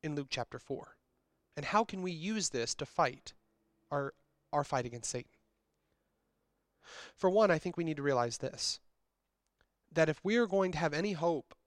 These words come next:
of fighting against Satan, we can't hope to do it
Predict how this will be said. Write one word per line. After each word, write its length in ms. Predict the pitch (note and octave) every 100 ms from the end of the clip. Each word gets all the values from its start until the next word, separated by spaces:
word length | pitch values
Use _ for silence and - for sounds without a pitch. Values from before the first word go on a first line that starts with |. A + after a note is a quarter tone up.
| _ -
of 100 | D3+
fighting 400 | - D#3 F#3 F3+
against 340 | C3+ C#3+ C3+
Satan, 440 | - C#3 - - - _ _ _
we 120 | C#3+ C#3
can't 400 | - E3+ F3+ -
hope 340 | - G3 -
to 100 | F#3
do 200 | E3 C3+
it 200 | -